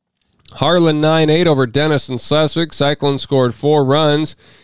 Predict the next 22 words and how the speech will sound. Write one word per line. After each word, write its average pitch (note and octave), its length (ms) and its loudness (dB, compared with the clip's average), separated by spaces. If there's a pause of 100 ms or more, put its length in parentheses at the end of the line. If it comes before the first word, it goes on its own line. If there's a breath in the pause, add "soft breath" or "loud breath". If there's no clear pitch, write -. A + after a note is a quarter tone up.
(120)
in D3 180 2
the C3+ 100 2
first D3 400 -2
inning D3+ 360 0
to B2 60 -4
get C3 280 -2
back C3+ 300 -4
within D3 280 2
six - 340 -6
to A#2 100 -8
four C#3 340 0
after A#2+ 200 -4
the A2 80 -2
Monarchs C3+ 420 0
had B2 120 0
a A2 60 -2
big A#2 200 -4
splash B2 520 -2
in A2 80 -8
the G#2 80 -2
opening A2 340 -2
frame. C#3 480 -2